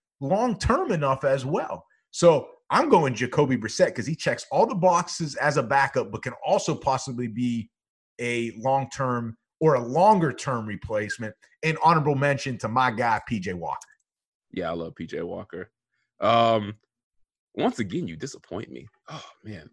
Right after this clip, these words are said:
Speaker 2: I thought this was an easy
Speaker 1: I love
Speaker 2: open,
Speaker 1: disappointing you.
Speaker 2: open
Speaker 1: Yes.
Speaker 2: shut case. It's only one answer. It's Ryan Fitzpatrick because I'll leave it with this.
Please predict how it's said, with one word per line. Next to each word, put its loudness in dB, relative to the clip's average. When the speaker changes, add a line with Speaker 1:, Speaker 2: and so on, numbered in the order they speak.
Speaker 2:
I -6
thought -12
this -14
was -18
an -16
easy -10
Speaker 1:
I 6
love 8
Speaker 2:
open, 2
Speaker 1:
disappointing 4
you. 6
Speaker 2:
open 4
Speaker 1:
Yes. 8
Speaker 2:
shut 2
case. 0
It's -16
only 2
one 2
answer. -2
It's -8
Ryan 2
Fitzpatrick -2
because 4
I'll 8
leave 8
it 4
with 2
this. 0